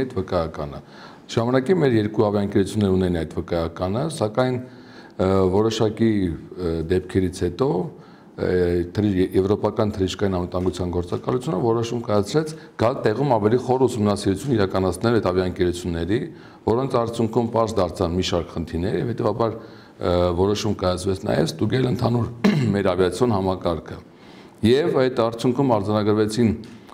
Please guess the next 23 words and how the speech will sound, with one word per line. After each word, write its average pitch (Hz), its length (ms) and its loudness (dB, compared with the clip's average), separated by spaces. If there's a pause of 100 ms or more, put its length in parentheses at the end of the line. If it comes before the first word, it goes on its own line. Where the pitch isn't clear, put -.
(160)
մի 110 120 4
շարք 98 300 0
թերություններ, 95 720 2
ը, - 840 -10 (180)
քաղաքացիայի 101 600 2
կոմիտեում 123 580 2
և 95 160 2
մեր 95 160 4
ավիաընկերություններում, 92 960 -2
և 127 200 2
այդ 117 300 -6 (140)
եվրոպական 98 560 -2
թռիչքային 92 400 -4
անվտանգության 87 580 -6
գործակալությունը 113 760 -4
որոշեց 113 540 0 (460)
նախ 104 320 0
երկու 101 240 0
ավիաընկերություններից 95 800 -2
հետ 101 240 0
վերցնել 85 400 -6
այդ 82 140 -8
վկայականները 95 760 -2